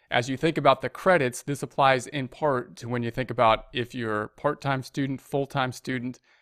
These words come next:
uh, you wanna make sure that whatever they're using, you're within the qualifications of that institution, whatever they say those qualifications are is generally where you wanna be. Back to the text,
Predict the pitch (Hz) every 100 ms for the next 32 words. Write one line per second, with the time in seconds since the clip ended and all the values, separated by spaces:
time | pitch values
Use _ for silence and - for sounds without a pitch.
0 | _ - 113 113 120 117 117 - 127 117
1 | 110 - - 117 123 120 117 117 117 113
2 | 113 131 123 120 117 110 110 - 131 117
3 | 120 107 110 - 113 113 104 - 123 -
4 | 110 104 - - _ _ - 127 120 113
5 | 123 113 - 135 123 - 107 135 120 117
6 | 101 113 113 107 107 - 110 104 104 104
7 | 101 - 110 107 113 120 - 110 127 123
8 | 107 101 104 120 110 101 101 95 - _
9 | _ _ - 110 101 95 98 95 101 92
10 | - _ _ _ - 135 - 123 - 165
11 | -